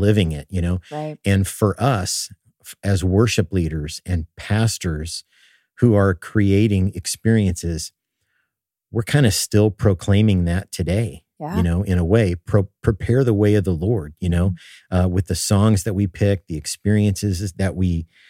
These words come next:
Speaker 1: uh, that we craft every week. Prepare the way, fam, you know, prepare in your hearts, prepare in your mind.
Speaker 2: Mm-hmm.
Speaker 1: You know, as we celebrate the Advent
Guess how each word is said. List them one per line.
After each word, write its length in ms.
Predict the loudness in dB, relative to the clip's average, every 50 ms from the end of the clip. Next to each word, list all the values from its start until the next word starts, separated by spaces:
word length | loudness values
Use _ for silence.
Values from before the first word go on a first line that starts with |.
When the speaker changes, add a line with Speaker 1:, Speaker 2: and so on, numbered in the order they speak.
| _ _ _ -4
Speaker 1:
uh, 160 | -2 -2 0
that 180 | 0 -2 -2 -2
we 100 | -2 -2
craft 600 | -2 -4 0 2 2 4 4 2 0 -2 _ -8 -2
every 240 | 0 0 2 4 2
week. 380 | 4 4 2 2 0 -2 -6 _ _ _ _ _ _ _ _ _ _ _ _ _ _ _ _ _ _
Prepare 420 | 0 2 2 2 4 2 2 4 4
the 100 | 2 2
way, 280 | 2 2 0 0 -2
fam, 340 | -6 -8 -6 -6 -4 -4 -4
you 60 | -4 -4
know, 60 | -4
prepare 640 | -4 -4 -6 -4 0 0 2 2 2 0 -2 -4 _ _ _ _ 0
in 140 | 2 2
your 140 | 4 2 0
hearts, 420 | -2 -2 -4 -2 -2 -4 -6 -12 -12
prepare 440 | _ -4 -6 -4 -2 0 0 0
in 120 | 2 2 2
your 120 | 2 2
mind. 420 | 2 2 2 2 2 2 0 -2 -6 _ -12 -12
Speaker 2:
Mm-hmm. 300 | -12 -10 -8 -8 -2 0
Speaker 1:
You 60 | 2
know, 120 | 2 2
as 180 | 2 0 -2 0
we 140 | 0 0 0
celebrate 840 | -2 -2 -2 0 2 2 4 2 2 2 2 2 2 0 -2 -6 -8
the 140 | -8 -8 -4
Advent 580 | -2 -2 0 0 -2 -2 -4 -8 -8 -10 -10